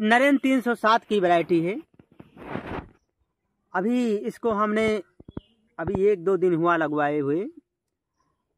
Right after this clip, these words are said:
और ये, ये भी नरेंद्र टू हंड्रेड सिक्सटी है, इसमें भी अभी ज-, उसके काफ़ी कई दिन बाद लगवाए थे,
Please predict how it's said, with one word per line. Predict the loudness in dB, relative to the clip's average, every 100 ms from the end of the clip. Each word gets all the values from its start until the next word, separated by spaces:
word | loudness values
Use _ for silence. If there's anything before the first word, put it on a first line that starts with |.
| _ _ _
और | -6 -4 -2
ये, | 0 2 2 0 -4 _ _ _ _ _ -10 -10 -12 _ _
ये | -10
भी | -4 -2
नरेंद्र | -2 -4 -6 -8 -12 _ _ _ -14
टू | -10
हंड्रेड | -8 -6 -4 -4 -4 -8
सिक्सटी | -10 -12 -10 -8
है, | -6 -8 -12 _ _ _ _ _ _ _ _
इसमें | -10 -6 -6
भी | -4 -4
अभी | -4 -4 -6
ज-, | -8 -20 -20 _ _ _ _ -14 -14 -12
उसके | -12 -6 -6
काफ़ी | -6 _ _ -14 -10 -12
कई | -6 -6
दिन | -6 -4
बाद | 0 0
लगवाए | 0 -2 0 0
थे, | 0 -6